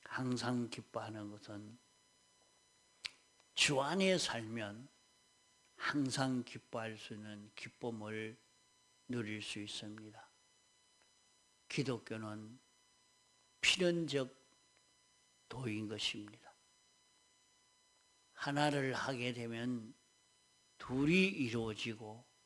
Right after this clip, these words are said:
둘이 이루어지면 셋이 이루어져 가는 이것이 기독교입니다.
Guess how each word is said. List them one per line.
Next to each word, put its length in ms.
둘이 380
이루어지면 800
셋이 640
이루어져 840
가는 560
이것이 680
기독교입니다. 880